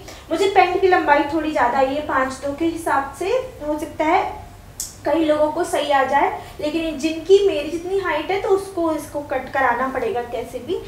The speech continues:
तो मैंने इसको यहाँ पे मोड़ के पहना है तो यहाँ काफ़ी ज़्यादा gathering लग रही है, मतलब यहाँ पे ना अजीब सा fit जो होता है ना वो नहीं लग रहा क्योंकि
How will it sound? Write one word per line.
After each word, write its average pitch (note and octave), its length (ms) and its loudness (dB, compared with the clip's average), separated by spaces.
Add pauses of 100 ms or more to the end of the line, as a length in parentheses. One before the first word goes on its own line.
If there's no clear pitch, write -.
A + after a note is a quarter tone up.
(220)
तो F4 60 -2
मैंने D#4 200 0
इसको D#4 180 -4
यहाँ D#4 220 0
पे D#4 180 -4
मोड़ C#4 360 0
के C#4 140 -4
पहना D#4 200 0
है F4+ 140 -2
तो G#4 60 2
यहाँ G4+ 260 0
काफ़ी C#4 300 -2
ज़्यादा D4+ 260 2
gathering C4 500 0
लग G3 160 0
रही G3 180 2
है, G#3+ 100 -4
मतलब D4 340 -4 (280)
यहाँ C4 300 -4
पे D#4 80 -4
ना E4+ 100 -4
अजीब C#4 320 -4
सा D#4+ 180 -2 (160)
fit D#4 220 -6
जो D4+ 200 -2
होता C#4+ 260 -2
है C#4+ 120 -2
ना E4+ 80 -4
वो D4+ 140 -2
नहीं D#4 180 -4
लग D4+ 60 0
रहा D4 100 2
क्योंकि D#4 320 -4